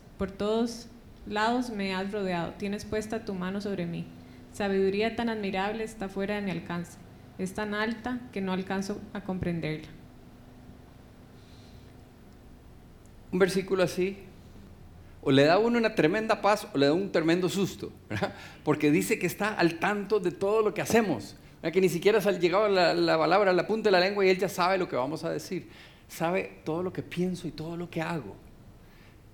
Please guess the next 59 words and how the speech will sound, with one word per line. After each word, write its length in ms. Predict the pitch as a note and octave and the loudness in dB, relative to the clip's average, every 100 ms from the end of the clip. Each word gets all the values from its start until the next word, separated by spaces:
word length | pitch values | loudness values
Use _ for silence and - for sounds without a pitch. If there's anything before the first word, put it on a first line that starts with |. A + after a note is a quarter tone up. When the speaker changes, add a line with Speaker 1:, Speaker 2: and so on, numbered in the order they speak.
| - - | -20 -4
Speaker 2:
Pero 200 | - F3+ | 4 4
si 160 | F#3 F#3+ | 4 2
nos 240 | F3+ F3+ | 0 0
consideramos 600 | - F#3 F3 F3 G3 B3 | 0 0 4 6 6 2
como 160 | A#3+ G#3 | -2 -2
el 80 | F#3+ | 2
reportero 500 | F#3+ D3+ D3+ A3 A#3+ | 2 2 2 4 4
en 60 | |
la 100 | A#3 | 4
película, 600 | A3+ A#3 - D3 E3+ F#3 - | 4 2 2 0 0 -2 -6
y, 260 | D3+ C#3+ D3+ | -2 0 2
y 80 | D3+ | 2
que 220 | C#3 B2+ | 0 0
Dios 260 | C3 E3+ F3 | 2 2 2
es 100 | D#3 | 2
Jason 400 | E3+ E3+ F3 E3+ | 2 0 -2 0
Bourne, 340 | D#3+ C3+ D#3 | 0 0 0
¿verdad? 260 | B2 B2+ F3 - - - | -2 -2 -4 -10 -18 0
Que 100 | D#3 | 2
está 180 | D#3 G3 | 2 2
viendo 320 | G#3 B3 A3+ | 6 6 6
todo 140 | G#3 B3+ | 2 0
lo 60 | |
que 60 | A#3 | 0
está 140 | A3+ | 0
pasando, 240 | G#3 G#3 G#3 | 2 2 2
y 40 | |
dice, 100 | G3+ | 4
"No, 100 | D4+ | 6
no, 100 | E4 | 6
por 140 | D4+ | 8
ahí 80 | D#4 | 8
no, 160 | E4 D#4 | 6 4
cruce 160 | C#4 | 4
a 40 | B3+ | 4
la 40 | |
izquierda, 260 | B3+ B3 B3 | 4 2 4
no, 100 | D4+ | 4
no, 160 | E4 | 4
por 120 | D4+ D#4 | 4 4
ahí, 240 | D#4+ G#3+ - | 4 0 -4
agáchese", 380 | F#3+ B3 G#3 D3 | 0 0 0 0
¿verdad? 200 | A#2+ F3+ - - - - - - - - | 2 2 2 -10 -16 -16 -18 -18 -18 -10
Entonces, 480 | - C3+ F3 G3+ F#3+ - | -4 2 2 2 0 2
el 100 | D#3 | 4
saber 560 | - C#3+ F#3+ C4 F#3+ | 6 4 6 6 4
que 140 | - D#3 | 2 2
Dios 400 | D#3+ G#3+ F3+ C#3+ | 4 4 4 4
ve 160 | A3+ | 4
todo, 400 | A#3 G#3 A#3+ C3+ | 6 2 2 2
lo 100 | B2+ | 2
que 80 | C#3+ | 0
estamos 300 | C#3 G3 A3+ | 0 0 0
hasta 260 | G3+ - - | -2 -2 0
pensando 540 | D3+ D3+ G3 A#3 A3 | 2 2 2 0 0
hacer 280 | E3+ G3 G#3+ | 0 2 2
en 100 | G3+ | 2
el 60 | D3+ | 0
momento, 480 | C#3+ D#3+ C#3+ F3 | 0 0 0 -2